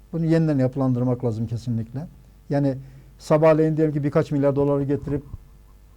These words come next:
bir hisseyi almak, akşam da ne bileyim onu satmak gibi, yani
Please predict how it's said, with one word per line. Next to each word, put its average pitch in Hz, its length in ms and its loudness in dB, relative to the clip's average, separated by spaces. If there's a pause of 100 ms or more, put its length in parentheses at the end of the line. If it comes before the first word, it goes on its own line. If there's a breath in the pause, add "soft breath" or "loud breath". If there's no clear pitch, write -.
(240)
bir 143 220 0
hisseyi 135 600 -2
almak, 143 300 -2 (100)
akşam 139 440 -4
da 143 180 0 (460 soft breath)
ne 143 140 0
bileyim 139 220 0
onu 147 240 -2 (100)
satmak 135 580 -4
gibi, 123 400 0
yani 131 280 -2